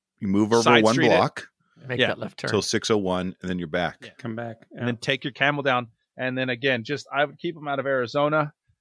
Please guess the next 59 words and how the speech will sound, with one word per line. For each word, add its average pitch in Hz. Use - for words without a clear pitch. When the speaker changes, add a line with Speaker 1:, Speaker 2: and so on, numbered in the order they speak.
Speaker 2:
uh, 117
'cause 110
it's -
illegal 120
to 107
hunt 101
'em 90
there. 76
Speaker 4:
No, 135
bring 131
'em 208
to 135
Arizona. 127
Speaker 3:
Yeah, 139
exactly. -
Speaker 2:
Well, 180
they'd 180
be 202
safe 214
Speaker 4:
Yeah. 139
Speaker 2:
there, 156
but 160
you 180
don't 220
know 190
how 175
many 160
people 160
are 127
pushing, 147
Speaker 4:
Yeah. 117
Speaker 2:
pushing 165
it 185
there 170
because 143
of, 113
that's 123
why 131
the 110
law 113
is -
in 82
there. 78
So 104
that 117
means 135
that 127
obviously 131
camel 127
hunting 113
was 98
a 101
big 95
deal 110
at 117
one 113
point 117
in 110
Arizona. 113